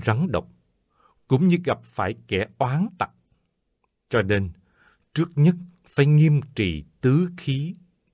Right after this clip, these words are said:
bát khí của Thanh Văn, giữ thân không diêu động. Sau đó, thực hành thanh tịnh luật nghi của Bồ Tát, giữ tâm niệm không cho móng khởi dâm niệm, giữ đầy đủ giới cấm.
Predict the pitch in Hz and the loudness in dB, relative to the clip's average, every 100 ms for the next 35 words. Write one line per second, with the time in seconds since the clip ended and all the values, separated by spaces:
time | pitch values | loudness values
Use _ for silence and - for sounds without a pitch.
0 | - 147 160 - - 131 131 170 - _ | -6 -4 -4 -10 -10 -6 -4 -6 -10 _
1 | 113 113 131 107 104 107 101 - _ _ | -6 -4 -4 -4 -4 -6 -8 -16 _ _
2 | _ 113 101 92 170 - 175 147 - 160 | _ -4 0 0 0 2 4 4 0 -2
3 | 151 147 170 117 95 80 80 - _ _ | -2 -2 -2 -2 -4 -6 -10 -20 _ _
4 | _ _ - - - 98 90 90 143 - | _ _ -14 -8 -2 0 0 -2 -4 -10
5 | _ _ _ _ - 151 - 120 104 87 | _ _ _ _ -4 -4 -4 -8 -8 -8
6 | 80 - 170 156 151 - - 82 82 85 | -14 -6 0 0 0 -4 -4 -2 -4 -2
7 | 98 95 - 117 117 110 - 120 110 65 | 0 -2 -2 -2 -2 -2 -2 0 0 -2
8 | - 117 120 - _ _ _ _ _ 135 | -4 -6 -6 -14 _ _ _ _ _ -12
9 | 113 107 139 180 175 151 113 90 95 - | -2 -2 -2 -2 0 2 0 -2 -4 -2
10 | 160 135 113 131 113 120 160 208 - 90 | 0 0 0 -2 2 2 0 -2 -6 -6
11 | 82 127 160 156 147 101 87 73 85 - | -4 -4 -2 0 0 -2 -4 -4 -10 -16
12 | _ _ _ _ 123 104 101 135 139 110 | _ _ _ _ -8 -2 0 -2 0 0
13 | 95 82 85 92 85 73 - 135 117 131 | 2 -2 -6 -6 -6 -2 -2 -2 -4 -6
14 | 160 | -6